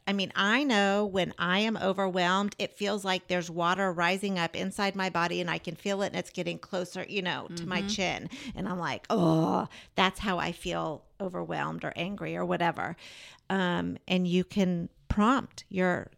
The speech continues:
Speaker 1: child and you can say, "You know what? I can tell that your voice is getting louder, which tells me that you might start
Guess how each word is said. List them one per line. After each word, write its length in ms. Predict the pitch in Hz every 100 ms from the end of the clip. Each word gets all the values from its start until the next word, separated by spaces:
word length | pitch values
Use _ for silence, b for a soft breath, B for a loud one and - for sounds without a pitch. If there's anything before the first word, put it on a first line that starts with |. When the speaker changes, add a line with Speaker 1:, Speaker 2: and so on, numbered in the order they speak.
| _ _ _ _ _ _ _ -
Speaker 1:
child 480 | 180 165 143 165
and 160 | 180 180
you 80 | 180
can 240 | - 190
say, 580 | - 208 208 185 165 165 - B B B B B _ -
"You 80 |
know 120 | 202 208
what? 300 | 214 226 214
I 120 | 185
can 180 | - 185
tell 400 | - 220 220 226
that 200 | 208 -
your 100 | 180
voice 380 | 151 165 170 -
is 140 | 190
getting 360 | - 175 170 156
louder, 560 | 160 170 190 202 233 226 -
which 200 | 180 -
tells 280 | - 175 175
me 100 | 175
that 180 | 165 -
you 160 | 170
might 380 | 165 160 165 -
start 460 | - - 165 160